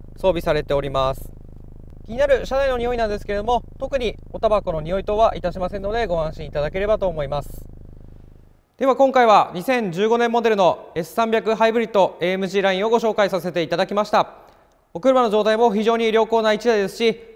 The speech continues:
ラグジュアリーパッケージもしっかりと装着されております。かなりの高燃費を実現しながらも、Sクラスらしいですね、乗り心地は健在なモデルとなっております。非常に弊社でも人気の高いモデルとなりますので、お探しの方はぜひともお早めにお問い合わせください。よろしくお願いいたします。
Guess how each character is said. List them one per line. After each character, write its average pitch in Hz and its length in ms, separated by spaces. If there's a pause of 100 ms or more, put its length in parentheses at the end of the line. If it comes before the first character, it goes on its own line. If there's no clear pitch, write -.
ラ 196 120
グ 226 60
ジ 233 60
ュ 254 60
ア - 20
リ 254 80
ー 254 40
パ 277 80
ッ 269 40
ケ 262 140
ー - 20
ジ 220 60
も 214 240
し - 60
っ - 20
か 220 100
り 202 80
と 233 140
装 226 160
着 196 180
さ 202 80
れ 180 80
て 180 140
お 170 100
り 160 80
ま 160 140
す。 - 200 (640)
か 254 100
な 277 60
り 269 80
の 240 140
高 214 160
燃 233 140
費 220 120
を 214 80
実 202 220
現 208 120
し 196 60
な 214 100
が 202 100
ら 196 80
も、 233 220
S 190 200
ク 214 60
ラ 208 100
ス 208 100
ら 208 120
し 233 100
い - 20
で 214 80
す 190 60
ね、 196 100
乗 180 100
り 190 60
心 202 220
地 226 100
は 240 140
健 214 200
在 202 160
な 226 320
モ 180 120
デ 175 80
ル 175 80
と 185 100
な 175 120
っ - 40
て - 80
お 151 60
り 139 80
ま 131 160
す。 - 160 (320)
非 196 80
常 240 100
に 247 60
弊 277 100
社 262 100
で 247 80
も 214 100
人 202 120
気 214 80
の 220 100
高 226 240
い 254 80
モ 214 120
デ 202 60
ル - 80
と 190 60
な 196 80
り 185 80
ま 196 120
す 196 60
の 190 100
で、 202 340
お 170 60
探 208 220
し 208 60
の 214 80
方 202 220
は 190 80
ぜ 220 120
ひ - 60
と 269 60
も 240 220
お 147 40
早 170 160
め 165 120
に 160 80
お 151 40
問 156 80
い - 20
合 - 20
わ 151 60
せ 160 100
く 165 60
だ 165 100
さ 226 100
い。 226 40
よ - 300
ろ 180 60
し - 60
く - 40
お 214 40
願 208 100
い 208 40
い - 20
た 208 80
し 202 60
ま 208 100
す。 - 360